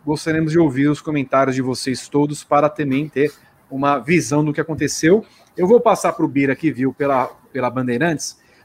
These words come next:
porque desde o primeiro briefing, desde o briefing da manhã e durante a transmissão do nosso Cabine G P, emendado com a transmissão do briefing,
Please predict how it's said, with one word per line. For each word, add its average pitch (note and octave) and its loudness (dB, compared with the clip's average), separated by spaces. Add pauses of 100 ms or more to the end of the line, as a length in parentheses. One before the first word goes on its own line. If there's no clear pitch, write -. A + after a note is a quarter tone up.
(100)
porque F3 -4
desde G#3+ 2
o G3+ -8
primeiro E3+ -4
briefing, C3+ -2
desde E3 -2
o - -4
briefing C#3 -4
da C3 -2
manhã A#2 -6
e D#3+ -12
durante F#3+ -2
a E3+ -8
transmissão C#3 -4
do C3+ 0
nosso C3 -2
Cabine C3 2
G A#2 0
P, - -6
emendado D#3+ 2 (320)
com E3+ -2
a F3 2
transmissão C3 -2
do A#2+ -4
briefing, B2 -4